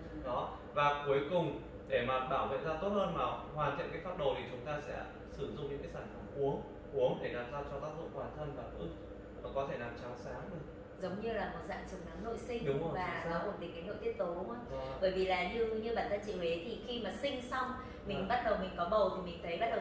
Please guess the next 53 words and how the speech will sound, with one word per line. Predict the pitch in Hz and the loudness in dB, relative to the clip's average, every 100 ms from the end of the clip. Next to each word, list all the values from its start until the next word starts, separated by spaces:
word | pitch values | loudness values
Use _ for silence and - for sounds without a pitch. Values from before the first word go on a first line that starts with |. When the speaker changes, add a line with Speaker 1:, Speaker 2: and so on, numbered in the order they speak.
| 196 | 2
Speaker 1:
da | 208 | 0
mình | 208 175 220 | 0 -2 2
sạm | - 196 | 2 2
đi, | 208 208 | 0 0
sau | 208 | 0
đó | 175 175 | 0 0
thì | - - | -4 -4
sinh | 208 208 | -4 -4
xong | 185 185 | -4 -4
thì | 156 | -6
những | 190 | -4
cái | 180 | -2
đốm | 170 170 | -2 -2
nám | 160 185 | -4 -4
nó | - | 2
đẩy | - | 4
Speaker 2:
Dạ, | - | 4
Speaker 1:
lên | - | 0
trên | 196 | -2
bề | - | -2
Speaker 2:
đúng | - | -2
Speaker 1:
mặt | 143 | 2
Speaker 2:
rồi. | - | 2
Speaker 1:
rất | - | 2
là | 190 175 | 0 0
nhiều. | 170 160 - - - - | 0 0 -4 -10 -10 -2
Đó, | 175 220 | 0 2
nên | 233 220 | 2 2
là | 185 196 | 2 2
đấy | 180 208 | 2 2
là | 226 | 0
cái | 190 | -2
quá | 185 175 | -2 -2
trình | 240 196 175 | -2 -2 -2
mà | 170 240 | -4 -4
khi | 240 214 | -4 -2
mà | 180 175 | -2 -4
mình | 170 | -4
làm | 170 170 | -4 -4
trong | 202 | -2
nghề | 202 | -2
thì | 170 175 | -2 -4
mình | 165 | -4
hiểu | 175 156 | -4 -2
đó | 151 | -4
là | 196 208 | -6 -6
cái | - | -6
quá | 165 165 | -6 -4
trình | 202 185 | -4 -4
do | 190 | -2
nội | 190 - | -4 -2
tiết | |
tố | - | -2